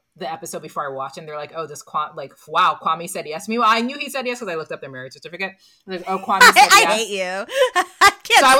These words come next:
Speaker 2: stand
Speaker 1: not
Speaker 2: you.
Speaker 1: surprised. So people were, like,
Speaker 2: <laughs>
Speaker 1: shocked. I was like, "Of course he says yes. You guys didn't know he says yes? That's so wild. He definitely said yes."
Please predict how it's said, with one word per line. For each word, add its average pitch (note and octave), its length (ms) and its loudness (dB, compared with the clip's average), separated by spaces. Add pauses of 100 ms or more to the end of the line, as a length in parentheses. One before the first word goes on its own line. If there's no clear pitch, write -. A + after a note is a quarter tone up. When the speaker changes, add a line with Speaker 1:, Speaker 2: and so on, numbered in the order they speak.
Speaker 2:
stand - 60 2
Speaker 1:
not C#5 140 8
Speaker 2:
you. - 60 -2
Speaker 1:
surprised. B3+ 240 0
So C#4+ 60 4
people F#4 180 6
were, F#4 80 8
like, B3 220 6
Speaker 2:
<laughs> - 0 -
Speaker 1:
shocked. B3+ 580 4
I C4+ 140 6
was C4+ 80 0
like, C4 160 2
"Of A#3+ 100 -2
course - 220 2
he G4 100 -2
says - 240 0
yes. F3+ 160 -4
You G3 60 -8
guys G#3+ 120 0
didn't - 140 2
know G#3+ 60 0
he G#3+ 80 -6
says G#3 200 -6
yes? A#3 120 -2
That's B3 240 -4
so B3+ 160 -4
wild. B3+ 320 -2
He A#3+ 80 -12
definitely B3+ 260 -6
said G3 160 -16
yes." - 140 -16